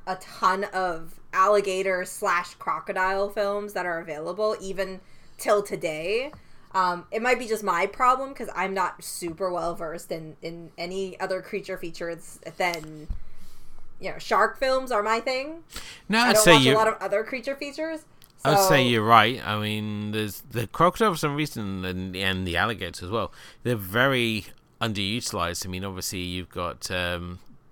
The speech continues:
Speaker 2: the crocodile that they feed all the bodies to and eat and alive. Um, we had a couple of, like, T V movies. Like, I mean, you got the T V movie follow-up to this one, um, Alligator Two, The Mutation,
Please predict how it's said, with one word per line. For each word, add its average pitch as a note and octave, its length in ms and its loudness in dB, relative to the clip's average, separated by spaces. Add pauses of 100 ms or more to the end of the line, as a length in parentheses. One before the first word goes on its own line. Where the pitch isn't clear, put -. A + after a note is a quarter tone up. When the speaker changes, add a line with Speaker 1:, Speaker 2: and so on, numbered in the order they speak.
(200)
Speaker 2:
the A2+ 120 -2
crocodile F#2+ 500 0
that D#2 220 -10
they F2+ 120 -2
feed F2+ 240 -6
all F2 80 -2
the D2 80 -10
bodies F2+ 320 -6
to G2 120 -8
and D#2+ 140 -10
eat F2 220 -12
and E2 80 -12
alive. G#2 600 -4 (420)
Um, F2 760 -2
we F#2+ 240 -6
had A#2 260 0
a G2+ 60 -4
couple G2+ 320 -6
of, F#2+ 60 -4
like, F2+ 200 -4
T - 160 -6
V G2 100 -4
movies. G2 380 -6
Like, D#2+ 220 -6
I - 40 -14
mean, F2 140 -6
you E2+ 80 -6
got G2+ 160 -4
the - 60 -14
T - 180 -6
V F2 280 -6
movie E2+ 320 -6
follow-up E2+ 360 -4
to - 100 -14
this F#2 240 -4
one, E2 280 -6
um, E2 500 -4 (380)
Alligator G2 480 -2
Two, G#2+ 400 -4 (160)
The G2+ 80 -8
Mutation, F2+ 640 -4